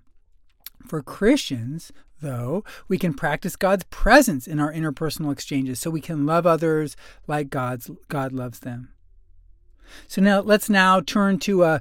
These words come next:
short practice to strengthen our ability to be present in love to what God is doing in our daily interper-, interactions with others, leading with the love of Christ. So in this short exercise, you'll be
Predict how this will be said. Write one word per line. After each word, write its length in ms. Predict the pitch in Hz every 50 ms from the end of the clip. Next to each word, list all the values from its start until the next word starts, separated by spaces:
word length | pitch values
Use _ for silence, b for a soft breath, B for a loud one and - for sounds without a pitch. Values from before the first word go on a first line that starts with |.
| b b b
short 300 | - - - 226 269 262
practice 680 | - - 247 214 - - - 147 143 165 - - - b b b -
to 120 | - 175
strengthen 560 | - - - - 208 214 233 220 - - 226
our 100 | 208 202
ability 400 | 202 170 170 170 165 165 160 160
to 80 | 143 147
be 140 | 131 147 143
present 440 | - - 220 226 220 196 226 226 185
in 260 | - 208 151 151 170
love 360 | 196 202 196 190 190 190 180 B B B B
to 100 | - 185
what 240 | 165 170 165 156 160
God 220 | 180 165 165 175
is 100 | 175 151
doing 280 | - - 165 160 160 160
in 60 | 151
our 140 | 147 143 139
daily 420 | 131 151 151 151 147 147 147 151
interper-, 540 | 156 143 143 143 135 139 147 147 147 147 -
interactions 640 | 214 160 165 151 147 143 139 - - - 139 127
with 120 | 147 131 -
others, 380 | 139 123 127 127 123 120 - b b b b b -
leading 680 | 170 170 180 196 196 196 185 180 180 175 175 170 156 - - -
with 540 | 170 160 165 156 151 151 147 135 - - - - - - -
the 120 | 160 151
love 260 | 143 143 139 135 131
of 120 | 135 127 123
Christ. 640 | - - - 127 123 120 120 117 - - - - - - - - - - - _ - - - - - - _ - - - - - - - - - - - - b b b b b b b b b b
So 140 | - - 208
in 100 | 208 202
this 100 | 190 -
short 220 | - 220 202 190
exercise, 560 | 214 226 - - 220 - - 214 196 202 180
you'll 100 | 190 180
be 180 | 160 170 156